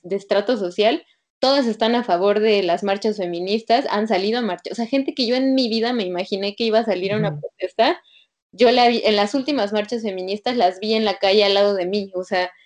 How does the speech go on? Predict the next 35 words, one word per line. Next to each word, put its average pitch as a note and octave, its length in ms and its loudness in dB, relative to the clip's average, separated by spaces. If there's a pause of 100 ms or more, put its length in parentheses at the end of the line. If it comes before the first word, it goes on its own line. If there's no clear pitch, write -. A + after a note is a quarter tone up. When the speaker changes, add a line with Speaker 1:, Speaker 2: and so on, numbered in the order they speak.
(480)
Speaker 1:
y A3 200 0
de G#3 120 6
verdad A#3 260 4
que C4+ 80 0
había A3 200 2
de G3 100 0
todo, G3 300 0
¿no? F#3+ 220 -6
Señoras G3+ 880 0 (760)
<laughs> A#3 380 2
rubias, G#3 800 2
este, F3+ 680 -4
de F#3 140 -2
las F#3+ 200 0
lomas A3 500 -2
y F3 440 -10 (920)
de F#3+ 300 -4
todo, B3+ 360 2
o G#3+ 40 2
sea, G3+ 180 4 (360)
o G#3 40 0
sea, A3+ 320 0
de, G#3+ 300 0
en A3 160 2
verdad B3 360 4
fue C4+ 160 2
algo C4 160 2
impresionante A3+ 760 0
ver A#3 140 2
a A3+ 60 4
tantas A3+ 360 -4
mujeres G#3+ 400 -2
en F#3 140 -6
la F3 120 -6
calle, G#3+ 420 0